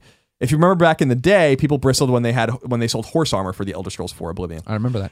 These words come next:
Speaker 1: It's something that has always happened. But if it's good enough content and you want to pay for it, why not pay for it? That's what it comes down to, ellipsis."
Speaker 2: I was gonna say, if you put a period there, great statement, everything's great.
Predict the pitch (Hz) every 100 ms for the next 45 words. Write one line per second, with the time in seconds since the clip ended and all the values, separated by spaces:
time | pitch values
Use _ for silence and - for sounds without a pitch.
0 | - 143 226 233 226 202 175 160 147 165
1 | 165 151 - 113 92 69 - _ _ _
2 | _ _ _ _ _ _ _ _ 175 180
3 | 156 226 320 311 - 202 254 - 101 95
4 | - 147 156 185 - 208 - 117 104 117
5 | 165 226 233 254 285 85 78 - _ _
6 | _ - 190 254 220 226 165 165 202 -
7 | 92 104 110 104 71 - - - 143 160
8 | 185 196 170 175 185 190 - 226 247 240
9 | 220 208 208 190 156 175 165 - 147 123
10 | 123 117 110 110 92 80